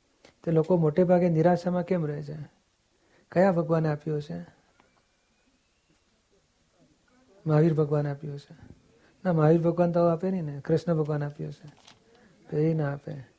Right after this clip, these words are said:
તો કોણે આપ્યું હશે? રામ ભગવાને. તે તો મોક્ષે જતા રહે, શું કામ આપવા આવે આવું? કર્મએ આપ્યું છે,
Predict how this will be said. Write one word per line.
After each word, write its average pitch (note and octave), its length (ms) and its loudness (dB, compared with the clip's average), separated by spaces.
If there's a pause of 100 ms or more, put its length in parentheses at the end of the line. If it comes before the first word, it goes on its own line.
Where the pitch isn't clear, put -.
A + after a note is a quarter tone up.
(120)
તો E3+ 60 -8
કોણે F#3 260 2
આપ્યું D3 300 -2
હશે? D3+ 300 -14 (800)
રામ D#3+ 200 2
ભગવાને. D3 420 -6 (720)
તે D#3 80 0
તો F3 100 0
મોક્ષે F3+ 300 2
જતા D#3+ 200 0
રહે, D#3+ 120 2
શું E3 160 -6
કામ D#3 180 -2
આપવા D3 280 -10
આવે C#3+ 180 -10
આવું? C#3+ 220 -16 (2500)
કર્મએ F3 400 4
આપ્યું D3+ 280 0
છે, C3+ 320 -12